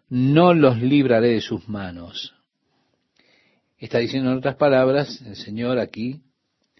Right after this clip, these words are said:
está prediciendo que las tropas romanas habrían de llegar y el poder del gobierno le sería quitado a Israel. Israel habría de ser dispersado por la tierra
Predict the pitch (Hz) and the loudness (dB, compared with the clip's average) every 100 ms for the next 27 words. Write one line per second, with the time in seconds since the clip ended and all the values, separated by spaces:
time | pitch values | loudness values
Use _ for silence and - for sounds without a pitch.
0 | _ - 117 110 104 104 - 160 110 104 | _ -10 -8 -6 -8 -8 0 0 0 -4
1 | 95 98 - 147 131 113 113 135 165 147 | -4 -6 -4 -4 -2 -4 -2 0 2 2
2 | 113 101 - - _ _ _ _ _ _ | 0 -4 -12 -18 _ _ _ _ _ _
3 | _ _ _ _ _ _ _ _ _ _ | _ _ _ _ _ _ _ _ _ _
4 | _ 120 113 139 123 110 110 123 143 170 | _ -8 -2 0 0 -2 -2 2 4 4
5 | 165 190 - - 117 110 110 107 98 113 | 4 0 -6 -10 -8 -4 -4 -6 -6 0
6 | 131 160 156 147 143 127 143 175 165 131 | 4 6 6 4 2 2 4 6 6 6
7 | 107 113 135 170 190 _ _ _ - 117 | 0 -4 -4 -6 -14 _ _ _ -12 -8
8 | 113 - 120 139 127 - - 107 - 165 | -6 -6 -4 -2 -2 -4 -16 -16 -2 2
9 | 135 110 120 139 _ _ _ _ _ _ | 4 4 -2 -6 _ _ _ _ _ _
10 | 110 101 127 143 120 87 82 _ _ _ | -10 -6 -2 2 2 -2 -12 _ _ _
11 | _ _ _ _ - 120 123 131 139 117 | _ _ _ _ -12 -2 2 6 6 4
12 | 117 110 - 123 110 104 117 107 - 180 | 4 2 2 0 0 -4 -4 -4 0 4
13 | 156 127 170 165 98 104 110 175 135 107 | 6 6 2 -2 -8 -8 0 4 4 2
14 | 123 | -4